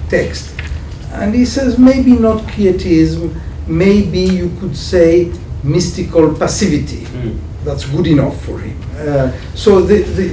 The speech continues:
Speaker 1: the importance of Levinas, for, uh, passivity, the importance for Levinas of passivity, th-, this is what the mystic is. The mystic doesn't do anything, receives only.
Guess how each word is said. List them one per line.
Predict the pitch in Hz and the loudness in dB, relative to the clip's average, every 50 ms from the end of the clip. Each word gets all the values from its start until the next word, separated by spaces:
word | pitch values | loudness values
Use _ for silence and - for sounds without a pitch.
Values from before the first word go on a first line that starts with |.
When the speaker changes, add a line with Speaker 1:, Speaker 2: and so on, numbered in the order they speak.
| 139 139 | -2 -2
Speaker 1:
the | 170 175 170 170 - - - - - - - - | 0 0 -2 -2 -4 -8 -10 -10 -10 -8 -4 -4
importance | 170 147 - 143 185 233 262 254 233 - 208 180 143 131 - | -2 -2 -2 0 4 6 6 6 6 6 4 2 2 2 0
of | - 175 160 | 0 -2 0
Levinas, | 143 156 156 143 156 156 160 165 147 - - | 0 2 2 2 0 0 0 0 0 -2 -4
for, | - - - - - - - - 156 143 | -6 -8 -8 -8 -8 -8 -8 -8 -8 -8
uh, | 135 - - - - - - - - | -8 -8 -8 -8 -10 -10 -10 -4 -2
passivity, | - - - - - 262 247 240 190 - - - - - - | -2 0 0 2 4 4 6 4 4 2 -2 -6 -8 -8 -4
the | - 175 185 | 0 2 2
importance | 185 185 254 254 220 214 202 165 - | 4 6 6 6 6 4 2 0 0
for | - 175 | 0 0
Levinas | 147 143 139 156 185 180 196 190 - - | 2 2 0 0 0 2 2 2 2 2
of | 165 139 - - - - - - - - - - | 0 -2 -2 -4 -8 -8 -8 -10 -10 -10 -2 0
passivity, | 220 196 - - - 262 277 269 247 - - - - - - - - - - - - - - - - - - - 160 | 0 0 2 2 4 6 8 8 8 6 4 0 -2 -4 -4 -4 -8 -8 -8 -10 -8 -10 -10 -10 -10 -10 -8 -6 -4
th-, | 165 185 190 - 185 170 151 143 220 | -4 -4 -4 -4 -6 -4 0 2 2
this | 233 220 - | 2 2 4
is | 254 233 202 - - - - - - - - - - - 156 | 2 2 2 0 -2 -6 -8 -10 -12 -10 -10 -10 -10 -6 2
what | 160 202 214 - - - - | 4 4 4 4 2 -2 -2
the | 185 | -2
mystic | 151 156 196 233 220 - - - 214 202 185 - - - - - | 0 0 0 0 0 -2 -4 -4 -4 -4 -4 -6 -8 -10 -8 -2
is. | - 254 240 196 135 139 | 0 2 2 2 0 -4
The | - 165 | -6 -6
mystic | 151 151 156 165 170 165 - 240 190 135 120 117 - | -4 -2 -2 -2 -2 -2 -2 -4 -4 -4 -4 -4 0
doesn't | - 208 208 202 190 190 147 - - - - | 0 2 2 2 2 0 0 -2 -4 -6 -4
do | - 262 285 269 160 | 0 2 2 4 4
anything, | 131 127 - - - 123 - - - - - - - | 2 2 0 -2 -4 -8 -8 -8 -8 -10 -10 -10 -6
receives | 147 143 170 180 - - - 277 247 202 131 135 | -4 -2 -2 -2 -2 0 2 4 4 4 4 2
only. | 135 123 113 110 113 - | 0 0 0 -2 -4 -6